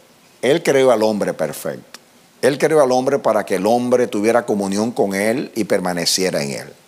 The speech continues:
Nosotros en Adán pecamos, nos apartamos de Dios y pedimos, y perdimos ese don. Pero vino Cristo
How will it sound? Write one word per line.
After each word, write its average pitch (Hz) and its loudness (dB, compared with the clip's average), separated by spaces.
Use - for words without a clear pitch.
Nosotros 135 -2
en 98 -6
Adán 95 -2
pecamos, 101 -2
nos - -8
apartamos 95 -2
de 104 2
Dios 98 0
y 123 2
pedimos, 143 0
y 123 2
perdimos 117 0
ese 104 2
don. 82 -2
Pero 110 -2
vino 131 2
Cristo 117 -2